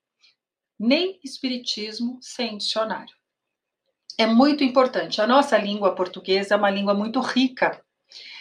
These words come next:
E a mesma palavra pode apresentar conotações diferentes. Então, é extremamente importante que a gente verifique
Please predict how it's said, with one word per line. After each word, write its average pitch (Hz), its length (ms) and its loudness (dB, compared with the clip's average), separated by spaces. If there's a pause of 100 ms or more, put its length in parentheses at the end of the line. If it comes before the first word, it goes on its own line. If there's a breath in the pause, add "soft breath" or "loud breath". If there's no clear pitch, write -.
(200 loud breath)
E 254 120 6
a 226 80 8
mesma 185 480 2
palavra 165 760 0 (460 soft breath)
pode 269 520 6 (120)
apresentar 226 920 2
conotações 254 1000 0
diferentes. 269 1120 0 (580 soft breath)
Então, 240 440 2
é 233 100 6
extremamente 277 880 2
importante 247 640 0
que 247 60 -2
a 233 60 4
gente 233 320 -2
verifique 233 800 -4